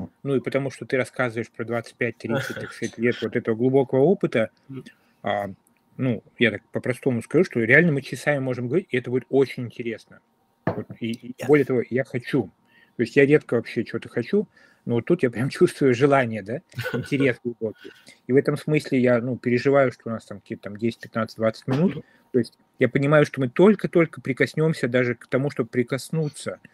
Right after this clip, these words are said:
Speaker 1: к той глубине и широте, и опыту. И понятно, что Игорь что-то добавит, и Лена что-то добавит, как опытные руководители в том числе, да. Вот, а, я поэтому думаю, как нам, собственно,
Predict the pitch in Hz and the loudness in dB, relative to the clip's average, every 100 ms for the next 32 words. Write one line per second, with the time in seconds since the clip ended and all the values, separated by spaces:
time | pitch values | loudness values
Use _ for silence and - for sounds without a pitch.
0 | _ _ _ - - 135 117 120 123 123 | _ _ _ -16 0 0 2 0 0 0
1 | 135 143 123 107 101 101 110 110 - 113 | 0 2 0 -2 -4 -8 -12 -14 -6 -2
2 | 113 - 135 120 104 98 113 139 131 - | -2 0 0 2 0 -2 0 0 0 -6
3 | 107 98 - - _ 110 113 113 123 123 | -8 -10 -18 -20 _ -4 -2 0 2 2
4 | 120 - - 113 143 127 - 123 123 113 | -2 -4 0 0 2 0 -2 -2 0 0
5 | 110 107 117 117 147 147 - 117 117 117 | 0 0 0 2 2 2 -2 -2 0 0
6 | 113 - 107 120 - 117 104 107 117 131 | 0 -4 -6 -6 -6 -8 -8 -4 -2 0
7 | 190 143 - 120 - 104 98 107 151 _ | -2 -4 -4 -8 -8 -14 -8 -6 -6 _
8 | - - _ - - 120 110 - - 117 | -20 -20 _ -20 -4 2 2 0 -2 0
9 | 107 - _ _ _ _ _ - - 123 | 0 -4 _ _ _ _ _ -12 0 2
10 | 123 131 - 131 139 147 135 127 147 143 | 4 4 2 -2 2 2 2 4 4 4
11 | 131 120 131 - - 113 113 | -2 -2 -6 -6 -6 -4 -4